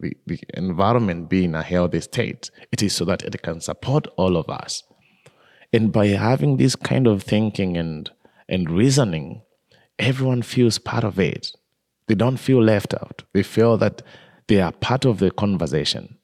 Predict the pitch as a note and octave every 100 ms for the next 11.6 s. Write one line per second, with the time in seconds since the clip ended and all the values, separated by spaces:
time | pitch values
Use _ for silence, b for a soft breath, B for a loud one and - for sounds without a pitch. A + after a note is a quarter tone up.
0 | b b b b G#2 A#2 D3 A#2 A2+ A#2+
1 | B2+ - A#2 A2+ A2+ - A#2 B2 A2 A#2
2 | - B2 A2 G2 E2+ F#2+ C3 A#2 E2+ F#2
3 | F2+ G2+ G#2 G2 G2 - G#2 G#2+ G2+ A2
4 | G#2 F#2+ G2 G2 A2+ A2 F2+ D#2 - G#2
5 | G#2 A2 A2+ G#2+ G#2+ G2 - A#2 G#2+ A2+
6 | G#2+ G#2+ G2 - - - - - B B
7 | B A2+ G#2+ G#2 A#2+ A#2+ A#2 - G2+ F#2+
8 | G2 C3+ C#3+ - - - - F#2 - A2+
9 | A#2+ A2+ - - - - b b b b
10 | C#3 F#2+ F2 - - C#3+ A#2 F2 E2+ -
11 | - A#1+ - - -